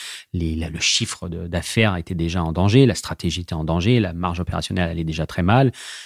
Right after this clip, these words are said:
L'action Renault avait déjà énormément perdu alors que Ghosn était encore président. Donc, il y a pas, euh, il fait des erreurs. Et il a fait la même erreur dans sa défense. C'est-à-dire que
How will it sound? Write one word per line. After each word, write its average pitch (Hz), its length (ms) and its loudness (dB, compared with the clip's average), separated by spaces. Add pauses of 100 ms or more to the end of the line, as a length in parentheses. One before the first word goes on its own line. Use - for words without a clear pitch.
(160)
L'action - 360 -2
Renault 104 240 6
avait 82 120 2
déjà 82 240 0
énormément 127 480 6
perdu 110 560 4
alors 85 220 -6
que - 80 -6
Ghosn 95 240 0
était 90 140 -10
encore 82 240 -6
président. 90 500 4 (600)
Donc, 110 280 0
il 151 100 -8
y 113 80 2
a 104 40 -2
pas, 147 340 4
euh, 107 260 -2
il 127 120 -6
fait - 200 0
des 113 120 2
erreurs. 139 140 2
Et 131 60 4
il 139 100 8
a 151 60 8
fait 175 120 2
la 156 60 6
même 147 140 6
erreur 143 260 2
dans 107 100 0
sa 98 140 -2
défense. 104 500 0
C'est-à-dire 101 440 0
que 98 240 0